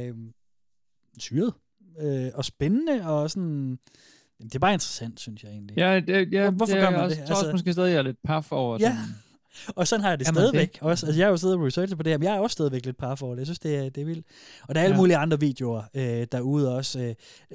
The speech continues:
Speaker 1: en, en vild en, jeg så, var, øh, en dame med en rigtig, rigtig stor klitoris, som boller en mand i røven.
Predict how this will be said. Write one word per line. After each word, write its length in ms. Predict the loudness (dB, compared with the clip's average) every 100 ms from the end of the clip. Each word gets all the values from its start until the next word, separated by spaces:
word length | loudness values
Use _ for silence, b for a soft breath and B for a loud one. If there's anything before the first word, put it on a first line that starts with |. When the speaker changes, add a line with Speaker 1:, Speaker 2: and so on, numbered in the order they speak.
| -10
Speaker 1:
en, 220 | -4 -4 -2
en 160 | 0
vild 140 | 2 2
en, 160 | 2
jeg 120 | 0 0
så, 200 | 0 0
var, 280 | -2 -2 -4
øh, 300 | -6 -10 -12 -14 -18 _ _ _
en 100 | -4
dame 260 | -2 -2 0
med 100 | 0
en 200 | -2 -2
rigtig, 220 | -6 -6 -8
rigtig 200 | -6 -4
stor 140 | -4
klitoris, 380 | -4 -6 -6 -6
som 160 | -6
boller 280 | -4 -2 -2
en 100 | -2
mand 180 | -4 -4
i 40 |
røven. 340 | -4 -4 -6